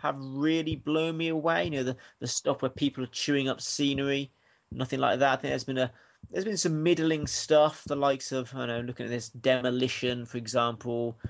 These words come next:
Miles Ahead, Queen of the Desert, um, uh, what else we got there? Trumbo, things like that, you know, a lot of character acting and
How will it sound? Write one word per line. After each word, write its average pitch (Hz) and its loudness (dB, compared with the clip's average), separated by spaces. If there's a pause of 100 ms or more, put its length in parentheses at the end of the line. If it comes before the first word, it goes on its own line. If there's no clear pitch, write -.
(200)
Miles 123 4
Ahead, 123 0 (300)
Queen 127 -6
of 117 -6
the 113 -8
Desert, 113 0 (460)
um, 95 -2 (1300)
uh, - -18 (100)
what 95 -10
else - -16
we - -20
got - -14
there? - -8
Trumbo, 127 2
things 175 -6
like 120 2
that, 120 -2
you 123 -10
know, 120 -6
a 123 -2
lot 131 -2
of 123 -10
character 120 -4
acting 110 -8
and 101 -14